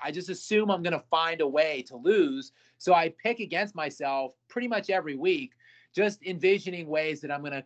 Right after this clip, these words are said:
come up to lose. T J, like, whatever it is, like, whatever insurmountable type thing he might be facing,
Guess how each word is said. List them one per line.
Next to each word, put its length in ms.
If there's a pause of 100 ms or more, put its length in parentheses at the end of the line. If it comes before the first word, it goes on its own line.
come 180
up 200
to 80
lose. 340 (320)
T 220
J, 240
like, 240 (180)
whatever 480
it 140
is, 420
like, 220
whatever 560 (360)
insurmountable 1000
type 320
thing 180
he 100
might 240
be 120
facing, 480